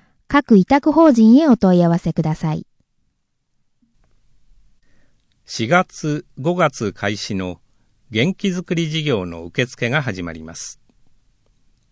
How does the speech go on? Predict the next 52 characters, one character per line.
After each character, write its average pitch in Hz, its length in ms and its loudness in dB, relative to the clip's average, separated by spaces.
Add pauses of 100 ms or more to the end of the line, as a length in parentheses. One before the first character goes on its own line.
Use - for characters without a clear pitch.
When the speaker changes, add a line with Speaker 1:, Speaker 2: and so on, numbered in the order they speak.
(540)
Speaker 2:
区 208 120 0
で 175 120 0
は、 92 260 -2 (540)
六 107 320 -4
十 180 280 -2
五 135 140 -4
歳 165 340 -4
以 151 60 -6
上 107 220 -4
の 85 240 -10 (560)
要 147 240 -2
支 - 180 -8
援・ 104 260 -4 (120)
要 147 240 -2
介 170 240 -2
護 156 120 -4
認 143 260 -4
定 151 200 -4
者 104 180 -6
を 92 120 -4
除 107 280 -8
く - 80 -20
方 127 300 -4
を 92 120 -6
対 98 200 -6
象 98 220 -10
と 98 120 -10
し - 120 -14
た、 90 240 -8 (760)
は - 160 -8
つ 190 200 -6
ら 185 120 0
つ 165 260 -6
元 139 260 -4
気 - 120 -8
度 156 160 -2
チ - 180 -8
ェ - 20 -10
ッ - 100 -20
ク - 80 -20
シ - 200 -6
ー - 80 -6
ト、 - 200 -20 (720)
以 127 100 -10
下 117 300 -2
チ - 140 -10
ェ - 20 -6
ッ - 100 -12
ク - 60 -20
シ - 240 -6
ー 90 60 -8
ト、 - 200 -18